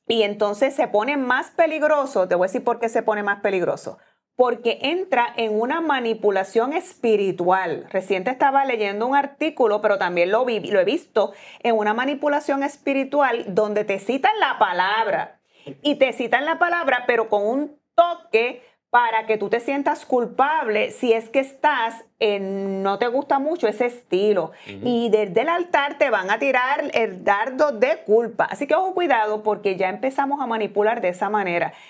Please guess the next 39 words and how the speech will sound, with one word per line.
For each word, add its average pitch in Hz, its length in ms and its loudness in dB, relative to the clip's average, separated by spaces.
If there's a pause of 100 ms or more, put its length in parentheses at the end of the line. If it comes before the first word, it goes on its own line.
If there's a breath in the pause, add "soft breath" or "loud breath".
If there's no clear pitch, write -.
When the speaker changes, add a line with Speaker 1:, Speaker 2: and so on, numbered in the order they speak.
Speaker 1:
Entonces, 294 340 -2
¿qué - 120 -2
pasa? 180 420 0 (340 soft breath)
Va, 294 220 0
¿para 359 160 0
qué 427 80 -2
vamos 440 240 2
a - 20 0
una 302 240 -4
iglesia? 170 400 -4
Vamos 180 300 -2
a 285 60 -4
congregarnos, 254 840 0
queremos 180 440 -2
juntos 262 580 -2
tener 185 160 -2
una 185 180 -2
comunión 262 500 -2 (240 loud breath)
dentro 262 360 0
de 214 40 2
una 220 120 4
base 233 240 0
de 226 120 2
fe - 240 -4
y 208 40 4
respectivamente, 220 1040 0
eh, 175 380 0
el 196 120 -2
dogma, 180 340 -2
¿no? 285 320 0 (360)
Pero 240 160 0
entonces, 233 520 -4
una 269 200 0
vez 370 140 -4
tú - 80 -2
empiezas 330 420 -2
a 285 80 2
ver 269 260 0
estos 277 520 -4